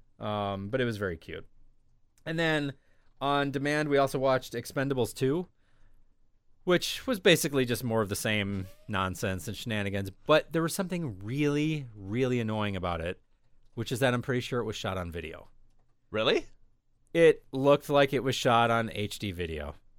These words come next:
Speaker 1: It did not look like film at all. And that drove me nuts. I cannot stand watching a movie that looks like it was shot on a video camera. It just drives me crazy. I don't see
Speaker 2: Mm-hmm.
Speaker 1: the point in doing that.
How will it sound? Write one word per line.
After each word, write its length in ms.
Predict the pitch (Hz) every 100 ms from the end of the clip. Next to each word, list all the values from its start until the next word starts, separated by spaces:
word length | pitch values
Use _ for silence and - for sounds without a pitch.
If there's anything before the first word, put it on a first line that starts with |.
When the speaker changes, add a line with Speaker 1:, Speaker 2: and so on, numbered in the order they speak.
| - _ -
Speaker 1:
It 140 | 120
did 120 | 135
not 240 | 117 120 113
look 140 | 117
like 140 | 113 -
film 420 | - 107 104 107 - -
at 220 | 117 104
all. 360 | 98 80 73 - _ - - - - - _ _ _ -
And 140 | 135 135
that 160 | 135
drove 300 | 110 131 131
me 120 | 120 117
nuts. 640 | 107 110 - - - - _ - -
I 120 | 135
cannot 360 | 143 185 175 180
stand 420 | - 175 160 139
watching 280 | 127 120 120
a 20 |
movie 280 | 117 107 101
that 120 | 98
looks 180 | 101 -
like 100 | 101
it 60 | 98
was 100 | 90
shot 220 | - 87
on 120 | 90 85
a 40 |
video 300 | 85 80 73
camera. 340 | - 80 - - _ _ - - - -
It 60 |
just 140 | 165 208
drives 220 | 214 202
me 80 | 208
crazy. 400 | 220 285 165 -
I 60 | 151
don't 100 | 214
see 100 | -
Speaker 2:
Mm-hmm. 20 | 226
Speaker 1:
the 60 | -
point 180 | 226 214
in 60 |
doing 220 | 202 262
that. 200 | 98 87